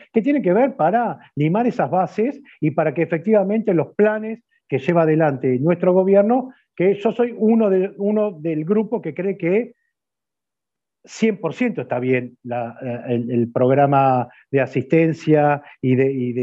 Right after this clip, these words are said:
y de restricciones que lleva adelante nuestro gobierno. Es casi, casi lo único que podemos mostrar, y no está mal tampoco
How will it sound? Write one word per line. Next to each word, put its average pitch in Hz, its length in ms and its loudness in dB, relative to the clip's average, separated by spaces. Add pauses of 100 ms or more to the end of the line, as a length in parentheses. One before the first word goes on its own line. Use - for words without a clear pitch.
(100)
y 120 500 -8
de 123 140 0
restricciones 127 640 0
que 120 80 -14
lleva 131 200 -2
adelante 127 300 -4
nuestro 120 260 -14
gobierno. 117 400 -4 (340)
Es 165 240 2 (240)
casi, 170 300 -2
casi 180 260 0
lo 151 100 4
único 160 280 0
que 131 120 -4
podemos 143 340 -4
mostrar, 170 480 -2 (760)
y 180 140 4
no 196 100 6
está 202 220 -2
mal 214 260 -4
tampoco 208 720 0